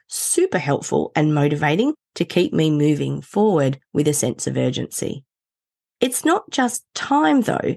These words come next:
that needs to be considered, but cognitive load and energy levels too. I was recently introduced to a system of considering energy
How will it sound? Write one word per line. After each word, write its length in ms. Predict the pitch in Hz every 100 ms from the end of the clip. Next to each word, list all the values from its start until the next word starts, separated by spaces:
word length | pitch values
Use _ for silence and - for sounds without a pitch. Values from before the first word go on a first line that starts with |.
| -
that 160 | -
needs 260 | 160 156 -
to 100 | -
be 200 | 143 139
considered, 680 | - 143 - 269 - - - _ _
but 240 | 240 247 -
cognitive 580 | - 226 226 254 277 214
load 260 | 151 143
and 160 | 143 147
energy 360 | 147 143 147 143
levels 380 | 131 131 135 -
too. 440 | - - 127 139 - _ _ _ _ _ _
I 100 | -
was 160 | 320 349
recently 400 | 240 247 - 226
introduced 640 | - 170 165 156 143 139
to 100 | -
a 60 | 156
system 520 | - - 214 247 233
of 180 | - 147
considering 680 | - 151 - - 190 165 143 139
energy 400 | 151 185 277